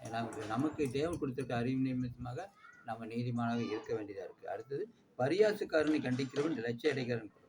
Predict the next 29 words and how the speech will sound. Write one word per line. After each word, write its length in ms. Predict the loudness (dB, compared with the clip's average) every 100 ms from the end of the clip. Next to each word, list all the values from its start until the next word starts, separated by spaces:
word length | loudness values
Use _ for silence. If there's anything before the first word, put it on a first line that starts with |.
| -20 -20 -8
பரியா-, 280 | -4 -2 -2
பரியாசக்காரனை 640 | -2 -2 -2 -6 -4 -4 -6 -12 -20 -20 _ -12
நம்ம 200 | -6 -4
எப்பவும் 320 | -4 -4 -2
கண்டிக்கக்கூடாது. 480 | -2 -2 -6 -8 -12 -10
ஏன்னா 60 | -2
அவன் 200 | 0 0
பரியாசம் 360 | 0 4 2 2
பண்ணிட்டே 240 | -2 0
இருப்பான். 300 | 0 -2 -6 -10 -14 -18 -18 -20 -16 -18 -18 -20 -20 -8
நீதிமொழிகள் 720 | 0 2 2 2 0 0 -2 -4
இது 340 | -4 -4 -6 -10 -16 -6
சங்கீதம் 520 | 0 2 2 0 0
ஒண்ணுல 200 | 0 0
போய் 120 | -2
என்ன 160 | -2 -2
பண்ணிருக்க, 240 | -4 -10 -12
"பரியாசக்காரன் 540 | -6 -4 -4 -6 -6 -6
இருக்கிற, 340 | -6 -10 -12 -12 _ _ -8
இருக்கிற 300 | -4 -2 -2
இடத்துல 280 | -4 -12
உட்காராதீங்கன்னு" 680 | -6 -6 -2 -2 0 0 -2 -4
போட்டிருக்காப்புல. 440 | -10 -16 -20 -20 -18 -10
அப்ப 200 | -6 -2
நம்ம 240 | -2 -2 -4 -14 -2
பரியாசக்காரர் 500 | 2 4 4 4 4
இருக்கிற 240 | 4 0
இடத்துல 160 | -2 0
நம்ம 440 | 2 2 0 -10